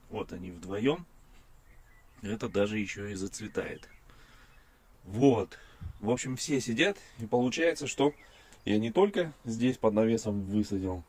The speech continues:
да, под защитой, но и высадил снаружи. А, здесь у меня, а, под навесом, ну, вот сейчас температура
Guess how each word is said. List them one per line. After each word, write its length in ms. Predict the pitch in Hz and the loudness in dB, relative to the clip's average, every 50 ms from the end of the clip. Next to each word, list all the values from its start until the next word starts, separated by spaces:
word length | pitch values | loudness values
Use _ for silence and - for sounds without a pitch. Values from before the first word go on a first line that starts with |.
| _ _ | _ _
да, 260 | - 87 92 107 107 - - _ _ - - - - - | -4 -2 -2 -2 -2 -6 -14 _ _ -20 -20 -20 -6 0
под 160 | - 95 87 | 0 0 2
защитой, 580 | 95 101 98 - - - 98 - 98 95 90 - - - | 2 2 2 2 -2 -4 -2 -2 -2 -4 -4 -6 -10 -10
но 300 | - 92 104 131 160 151 | -2 0 0 2 2 2
и 240 | 127 113 107 107 104 | 2 2 0 -2 -2
высадил 540 | 101 101 123 139 - 127 110 110 107 104 101 - - - - - - - - - - - - - | 0 0 0 0 0 -2 -2 0 -2 -2 -4 -8 -16 -20 -20 -20 -20 -20 -20 -20 -20 -20 -16 -12
снаружи. 640 | - - 107 107 117 131 139 131 117 95 90 85 78 - - - - - - - - - | -8 2 6 6 8 8 6 6 4 2 0 -4 -6 -12 -18 -20 -20 -20 -20 -20 -18 -10
А, 360 | - 95 95 101 101 101 101 | -6 -2 2 4 6 6 6
здесь 460 | 101 98 104 120 170 208 208 - - - - - _ - - - - | 4 2 2 6 6 6 6 4 -6 -14 -18 -20 _ -20 -20 -10 -4
у 80 | 101 | 0
меня, 420 | 107 113 117 117 117 113 107 104 82 - - - - - - - - - - - - _ - - - - | 2 4 4 4 4 4 2 0 -4 -8 -14 -20 -20 -20 -20 -20 -20 -20 -20 -20 -20 _ -20 -20 -18 -10
а, 240 | - 95 95 101 98 | -4 0 0 0 2
под 180 | - 95 98 | 0 -2 0
навесом, 560 | 101 117 117 127 156 180 175 - 98 90 85 - - - - - - - - - - - - - - - - | 2 2 4 4 4 2 2 -2 -4 -6 -8 -10 -12 -20 -20 -20 -20 -20 -20 -20 -20 -20 -20 -20 -20 -16 -10
ну, 80 | 107 107 | -6 -2
вот 160 | 113 117 110 | -2 -2 -4
сейчас 540 | - 113 - - 117 113 101 - - - - | -4 -8 -4 -4 -4 -2 -2 -4 -8 -8 -10
температура 760 | - - 104 98 113 113 117 110 - 147 165 143 110 90 | -8 -8 -2 0 2 2 2 0 2 0 0 0 0 -2